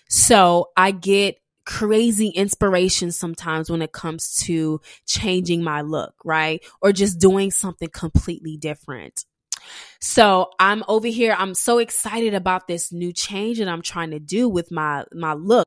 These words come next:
I will not say specifically what it is because when it comes out, I want it to be a surprise. <laughs>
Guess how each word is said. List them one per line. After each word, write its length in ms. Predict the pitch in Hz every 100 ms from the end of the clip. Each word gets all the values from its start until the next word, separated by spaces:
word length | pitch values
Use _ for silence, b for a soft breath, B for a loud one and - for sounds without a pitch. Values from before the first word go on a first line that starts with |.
| -
I 80 | 202
will 220 | 233 240
not 320 | 226 214 208
say 220 | - 196
specifically 680 | 190 - 190 180 180 - 175
what 180 | 165 165
it 120 | 160
is 180 | 156 -
because 300 | 151 180 -
when 120 | 160
it 80 | 151
comes 280 | - 160 160
out, 240 | 143 123
I 60 | 139
want 220 | 143 143
it 120 | 113
to 100 | -
be 180 | 143 131
a 40 |
surprise. 760 | - 127 - 107 71 69 -
<laughs> 40 | -